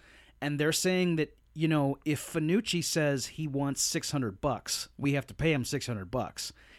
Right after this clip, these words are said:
And he says, "No, he's gonna take what I give him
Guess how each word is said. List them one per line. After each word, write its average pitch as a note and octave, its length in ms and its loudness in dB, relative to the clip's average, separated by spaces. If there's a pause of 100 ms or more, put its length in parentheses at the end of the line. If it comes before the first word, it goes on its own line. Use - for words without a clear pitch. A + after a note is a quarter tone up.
(120)
And A2+ 140 -8
he F#3 160 2
says, D#3 520 4
"No, D3 520 0 (380)
he's E3 180 0
gonna F3+ 120 4
take F3 280 0
what D#3 120 2
I C3+ 120 2
give D3+ 260 0
him F2 200 -14